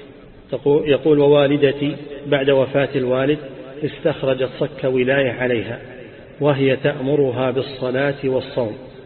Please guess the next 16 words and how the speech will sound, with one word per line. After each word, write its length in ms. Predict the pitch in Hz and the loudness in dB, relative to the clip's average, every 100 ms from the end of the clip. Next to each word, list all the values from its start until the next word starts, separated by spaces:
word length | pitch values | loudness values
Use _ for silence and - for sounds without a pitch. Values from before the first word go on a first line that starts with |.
| - - - - | -20 -20 -16 -6
مع 180 | 135 135 | -4 0
أن 140 | 143 | 2
هذه 440 | 139 131 131 127 131 | 2 0 -2 0 -2
الفتاة 480 | 117 123 135 143 135 - - - - 151 | -2 -4 -2 -2 -4 -10 -18 -18 -10 -2
لا 180 | 151 | 0
تعرف 420 | 123 143 127 131 139 | 2 0 0 -2 -2
الأيام 520 | 135 131 127 127 123 | -2 -2 0 -2 -2
لا 60 | |
السبت 600 | 131 - 143 120 - 139 - | -4 -2 -4 -4 -4 -4 -2
من 140 | 139 | 0
الأحد، 380 | 131 - - 110 - - - - - | 0 -2 -6 -8 -14 -18 -20 -18 -4
ما 120 | 151 | -2
حكم 300 | 143 151 143 | 0 -2 -2
أمرها 480 | 139 139 131 127 135 | -4 -2 0 -2 -2
بهذه 460 | 123 113 131 123 120 | -4 -4 -4 -4 -6
الأمور؟ 320 | 131 113 | -8 -10